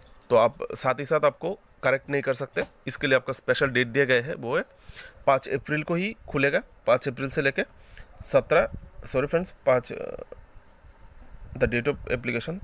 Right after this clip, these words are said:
editing, हाँ, पाँच अप्रैल, सॉरी फ्रेंड्स, पाँच अप्रैल से लेकर आप लोग सत्रह मई तक आप लोग एडिट कर सकते हो। एडिटिंग का ऑप्शन दोस्तों खुला हुआ है,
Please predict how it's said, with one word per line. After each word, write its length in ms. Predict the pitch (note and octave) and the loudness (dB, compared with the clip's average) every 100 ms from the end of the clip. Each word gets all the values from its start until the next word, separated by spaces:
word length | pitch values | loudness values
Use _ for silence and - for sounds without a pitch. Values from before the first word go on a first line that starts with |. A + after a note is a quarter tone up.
| - - - - - - C3+ | -14 -20 -20 -20 -14 -6 -2
editing, 380 | D#3+ D3+ - A#2 | 0 -2 -6 -4
हाँ, 200 | G2+ - - - | -4 -6 -20 -2
पाँच 220 | D#3+ D#3 D3+ | 2 2 0
अप्रैल, 260 | D3 A#2 - - | -4 -8 -10 -12
सॉरी 220 | - C3 | -4 -4
फ्रेंड्स, 320 | D3 D#3+ - B2+ - | -2 -6 -8 -4 2
पाँच 200 | C3 C3+ | 2 2
अप्रैल 200 | B2+ C#3 | -6 -8
से 100 | D#3 | -4
लेकर 160 | C#3+ | 0
आप 120 | A2+ D#3 | 0 -2
लोग 400 | - - - - | -8 -14 -16 -4
सत्रह 460 | - C3+ - F3 - - - - - - - - - - - - - - - | 2 2 2 -2 -2 -14 -18 -20 -20 -20 -20 -20 -20 -20 -18 -16 -18 -16 -2
मई 140 | B2+ B2+ | 2 4
तक 200 | - - | 2 2
आप 160 | - B2+ | 0 -2
लोग 140 | D#3+ - - - _ _ - - - C3 | -8 -10 -20 -20 _ _ -20 -20 -8 -4
एडिट 280 | B2+ C#3+ - | -2 -2 -2
कर 80 | C#3 | -2
सकते 340 | - B2 - | -2 -6 -6
हो। 60 | G#2 B2 - | -10 -10 -8
एडिटिंग 300 | A#2 B2 A#2+ | -6 -4 -2
का 80 | B2 | -2
ऑप्शन 300 | - A#2+ A2+ | -2 -6 -6
दोस्तों 240 | A2 D#3 | -6 -8
खुला 260 | - A2+ G2+ | -6 0 0
हुआ 240 | G2+ G2 | 0 -6
है, 120 | A#2+ | -8